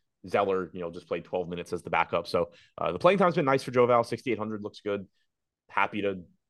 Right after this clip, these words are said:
you know, be around the field there. Herb Jones, my next highest owned guy at twenty-nine percent, which is also pretty much in line with the field.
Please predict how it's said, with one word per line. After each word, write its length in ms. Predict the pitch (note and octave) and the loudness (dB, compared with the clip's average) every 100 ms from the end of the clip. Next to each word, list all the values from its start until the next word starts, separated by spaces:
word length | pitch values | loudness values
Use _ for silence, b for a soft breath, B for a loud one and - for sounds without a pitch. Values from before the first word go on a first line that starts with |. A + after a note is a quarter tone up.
| _ - | _ -12
you 80 | |
know, 120 | F2+ - - | -10 -10 -4
be 100 | G#2 | 0
around 220 | G2 F#2+ | 2 0
the 60 | |
field 220 | F2+ G2 E2+ | -2 -4 -2
there. 200 | F2+ F2+ | -4 2
Herb 240 | A2+ G2 | 0 0
Jones, 280 | F#2+ G2 F#2 | -4 -4 -8
my 120 | F#2+ | -8
next 200 | F#2 - | -8 -2
highest 280 | F#2 F2+ - | 0 0 -2
owned 100 | F#2 | 0
guy 120 | F2+ | 0
at 60 | - | -2
twenty-nine 460 | - G2 F2+ F2+ | -4 -2 0 0
percent, 380 | F2+ F2+ F#2+ F#2 _ _ - | -4 -2 -2 -2 _ _ -8
which 180 | F#2 | -8
is 80 | F2+ | -2
also 360 | F#2 F#2 F#2 F2+ | -2 0 0 -2
pretty 260 | - G3+ | 2 2
much 220 | E3+ B2+ C3+ | 4 2 2
in 40 | |
line 160 | A#2 A#2 | 0 0
with 100 | G#2 | -6
the 60 | |
field. 280 | - G#2+ G#2+ | -4 -4 -4